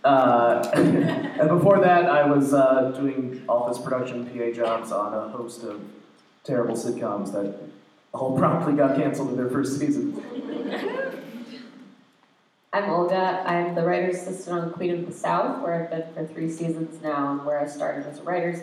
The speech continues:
Speaker 2: P A. Um, I've also worked, uh, as a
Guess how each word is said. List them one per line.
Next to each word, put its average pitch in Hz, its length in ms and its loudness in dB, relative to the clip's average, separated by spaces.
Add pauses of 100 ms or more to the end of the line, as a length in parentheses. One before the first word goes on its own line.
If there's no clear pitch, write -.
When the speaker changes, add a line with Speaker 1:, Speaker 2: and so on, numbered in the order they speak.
Speaker 2:
P 180 80 -6
A. 180 220 -6 (600)
Um, 165 460 -2
I've 165 200 0
also 165 640 0
worked, 156 460 -2 (320)
uh, 147 680 -2
as 165 120 0
a - 40 -6